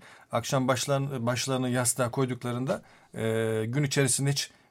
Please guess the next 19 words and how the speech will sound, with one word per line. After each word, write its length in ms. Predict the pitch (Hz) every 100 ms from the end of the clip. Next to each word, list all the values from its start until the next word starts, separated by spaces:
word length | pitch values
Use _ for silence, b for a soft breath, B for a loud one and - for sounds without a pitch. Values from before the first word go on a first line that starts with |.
| -
gün 200 | 117 139
içerisinde 400 | - 135 147 147
hiç 100 | 147
hatırlamak 460 | 135 147 147 143
istemiyorlar. 680 | 139 - 147 120 110 214 - b b b
E, 200 | - 113
dolayısıyla 440 | 120 131 139 151 147
çocuklarının 640 | 147 135 131 139 147 151
da 240 | 127 117 107
benzer, 540 | 131 127 143 135 113 - 113 113 110 107
e, 40 |
şeylerle 480 | - 123 123 123 120
karşılaşmaması 840 | - 120 - 143 139 131 127 -
için 240 | 127 226 226 b -
buldukları 500 | 143 151 147 151 135
en 240 | 139 180
pratik 340 | 170 143 131 -
çözüm, 380 | 190 170 190 240 b b b
e, 60 | -